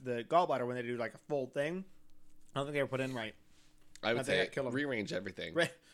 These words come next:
Speaker 1: rearrange my guts, Daddy.
Speaker 2: Put the heart, like, I don't know, fucking right in the middle.
Speaker 1: That's, that's above your, your intestinal wall.
Speaker 2: Yeah, no, I'm saying rearrange everything.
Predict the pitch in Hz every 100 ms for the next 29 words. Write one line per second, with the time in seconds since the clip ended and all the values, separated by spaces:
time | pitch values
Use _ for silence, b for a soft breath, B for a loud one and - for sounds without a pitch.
0 | b 190 233 247 196 165 135 220 220 -
1 | 160 165 170 170 156 110 - 180 - 370
2 | 123 117 160 - - _ 110 95 90 -
3 | _ - _ _ 107 104 87 80 82 -
4 | - - 107 92 82 78 _ - 104 87
5 | 85 85 82 165 170 - - - - 151
6 | 156 135 139 120 117 113 110 113 _ _
7 | _ 127 117 123 - 117 98 98 _ _
8 | - 107 135 127 131 120 120 127 104 104
9 | 107 101 95 98 120 - 80